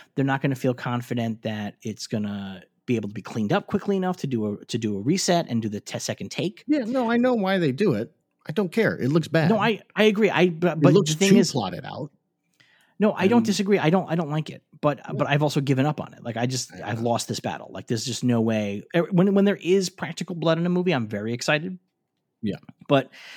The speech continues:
Speaker 1: at this point, I no longer complain about digital because it just, it is what it is. Like, I just can't, you know what I mean? It's like, I feel the same way about film.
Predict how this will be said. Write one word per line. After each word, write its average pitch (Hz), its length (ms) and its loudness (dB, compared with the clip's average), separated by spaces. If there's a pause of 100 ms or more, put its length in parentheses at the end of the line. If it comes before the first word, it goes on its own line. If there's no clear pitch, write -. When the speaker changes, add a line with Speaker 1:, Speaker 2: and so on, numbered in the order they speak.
(160)
Speaker 1:
at 143 100 -2
this 170 160 2
point, 180 320 0
I 139 60 2
no 135 160 2
longer 120 220 2
complain 117 340 -2
about 107 180 -6
digital 107 500 -4
because 110 340 -6
it 117 140 -10
just, - 280 -6
it 120 100 -4
is 107 160 -2
what 95 80 -8
it 92 100 -10
is. - 320 -12 (340)
Like, 110 200 -4
I 120 100 -2
just 120 200 -4
can't, 110 400 -4 (480)
you 123 80 -2
know 120 80 2
what 123 100 0
I 123 60 2
mean? 143 260 -2 (560)
It's 214 160 0
like, 269 260 -4 (480)
I 220 200 0
feel 247 160 2
the 226 100 2
same 185 220 2
way 160 140 2
about 139 260 -2
film. 95 360 -4